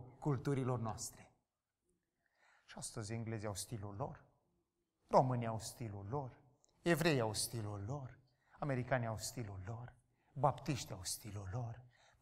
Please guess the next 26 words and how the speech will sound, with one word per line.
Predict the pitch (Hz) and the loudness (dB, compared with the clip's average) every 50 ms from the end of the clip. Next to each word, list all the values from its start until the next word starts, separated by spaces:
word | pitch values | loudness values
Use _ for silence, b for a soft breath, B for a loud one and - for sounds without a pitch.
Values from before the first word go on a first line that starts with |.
| - - | -2 4
creștinii | - 165 143 - - 165 165 | 6 6 6 6 2 2 2
după | 147 139 - 151 | 2 4 4 4
Evanghelie | 139 131 135 131 123 131 123 117 | 4 6 4 2 2 0 2 0
au | 110 104 | 0 -2
stilul | - - - 127 113 101 101 98 | -2 -6 -6 -6 -6 -6 -6 -4
lor, | 98 123 123 113 113 - - - B B B B B B B | -4 -4 -4 -4 -8 -10 -14 -20 B B B B B B B
pentecostale | - 180 160 - 175 160 - 147 123 - - - 180 160 135 | 6 6 8 8 4 4 6 2 4 4 4 4 4 4 4
au | 107 90 87 | 0 -2 -2
stilul | - - - - 104 90 95 95 95 | -2 -2 -2 -4 -10 -10 -10 -10 -8
lor. | 90 90 101 98 95 - - _ _ _ _ _ _ _ _ _ _ _ _ _ _ _ _ _ _ _ _ | -8 -8 -8 -8 -10 -14 -18 _ _ _ _ _ _ _ _ _ _ _ _ _ _ _ _ _ _ _ _
Hold | _ - 165 156 143 | _ -4 -2 -2 -2
on | 120 | -2
a | 117 | -4
second. | 104 - 117 113 - - 120 - _ _ _ _ _ _ _ _ _ _ _ _ _ _ _ _ _ _ _ _ _ _ _ _ _ _ _ _ _ _ _ _ _ - | -4 -6 -8 -8 -10 -12 -14 -14 _ _ _ _ _ _ _ _ _ _ _ _ _ _ _ _ _ _ _ _ _ _ _ _ _ _ _ _ _ _ _ _ _ -14
Stai | - - - 175 - | -12 -8 -8 -8 -8
puțin. | - - - - - - - _ _ _ _ _ _ _ _ _ _ _ _ _ _ _ _ - | -10 -10 -10 -10 -10 -10 -16 _ _ _ _ _ _ _ _ _ _ _ _ _ _ _ _ -10
N-ar | - 131 143 139 | -6 -4 -4 -4
fi | 147 143 | -4 -6
trebuit | 123 131 135 120 135 127 - | -4 -2 -2 -2 -2 -4 -4
ca | 127 120 | -6 -6
toți | - 131 123 | -6 -6 -4
să | - | -4
avem | 127 117 123 113 | -2 -2 -2 -4
stilul | 107 - - 127 117 117 | -4 -4 -6 -4 -4 -2
lui | 120 120 113 | -4 -4 -4
Hristos? | - 110 110 - - 147 135 - - | -4 -6 -8 -8 -8 -10 -12 -14 -18